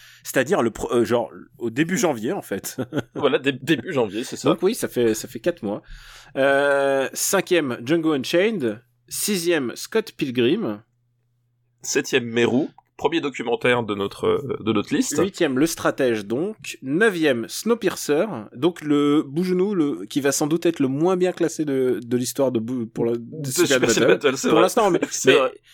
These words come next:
Speaker 2: Pour
Speaker 1: il,
Speaker 2: l'instant.
Speaker 1: il va sans doute, il
Speaker 2: C'est
Speaker 1: va
Speaker 2: vrai.
Speaker 1: sans doute descendre. Euh, dixième, Green Room.
Speaker 2: Green Room, tout à fait.
Speaker 1: On
Speaker 2: Des, des, des nazis qui se font, euh, qui, qui, qui prennent au piège des
Speaker 1: Mm.
Speaker 2: punks,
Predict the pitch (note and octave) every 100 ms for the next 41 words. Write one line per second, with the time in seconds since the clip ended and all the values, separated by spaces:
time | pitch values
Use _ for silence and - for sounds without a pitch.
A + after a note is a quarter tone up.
0 | - F#3 D#3 D3 B2+ D3 D3+ - C#3+ D3
1 | D#3+ E3+ B2 C3 C3 B2 - F#2+ - -
2 | - - - _ _ C#3+ D3+ D3+ D3+ D3
3 | C#3+ C#3 D3+ F3 F3 E3 B2 G2 A2 A2+
4 | E3+ C4 A2 G#2 _ - - _ _ _
5 | _ - B2 G#2 C3 A#2 G2+ D#3 E3 C3+
6 | G2 - C#3+ - _ - F3+ F3 - _
7 | A#2+ C3+ C3+ B2+ C3+ D3+ D3 D#3 D#3 -
8 | C3 - C#3+ C3+ B2 A#2+ A2+ A2+ A2+ A#2
9 | A2+ A#2+ - B2+ - C3 - D#3 C3+ -
10 | C3 B2 A2+ G2 -